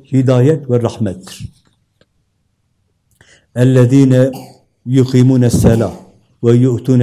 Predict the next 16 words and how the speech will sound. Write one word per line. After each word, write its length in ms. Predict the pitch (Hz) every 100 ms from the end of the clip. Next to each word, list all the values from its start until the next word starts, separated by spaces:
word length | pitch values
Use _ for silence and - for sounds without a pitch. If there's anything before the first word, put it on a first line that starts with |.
| 113
الزَّكَاةَ 520 | 113 113 107 113 - - _ _ _ _ _ _ _ _ -
Onlar 400 | 127 131 165 147
ki 340 | - 131 170 - - _ -
namazlarını 580 | 120 127 123 123 120 131
ikame 600 | 123 117 - 120 131 131
ederler, 560 | 117 120 110 123 143 - _ _ _ _ _ _ _ _ _
temizlenmek 760 | 131 131 123 117 123 156 170 113
için 560 | - 120 127 - - _ -
verirler. 640 | 110 127 127 120 87 78 - - _ _ _ _ _ _ _ _ _ _ _ -
وَهُمْ 540 | 120 135 131 135 135 135 -
بِالْآخِرَةِ 840 | 127 135 120 120 135 123 117 127 117 107
هُمْ 320 | 123 127 127
يُقِنُونَ 520 | 120 117 113 104 87 - - _
Ve 140 | 113 120
ahirete 640 | 120 113 123 113 113 160
de 320 | 135 135 -